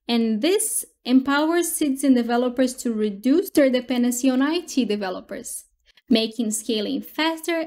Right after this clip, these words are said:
and T C O lower, since we are increasing employee productivity.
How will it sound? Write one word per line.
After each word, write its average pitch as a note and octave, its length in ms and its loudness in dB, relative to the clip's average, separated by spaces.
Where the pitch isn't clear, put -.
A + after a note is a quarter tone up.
and A#3+ 200 0
T A#3+ 200 -4
C A3+ 280 -6
O G3+ 120 -2
lower, C#4+ 540 0
since D4 320 2
we C4+ 140 4
are A#3 100 -2
increasing C#4 640 0
employee A#3 500 -2
productivity. A3 1040 -6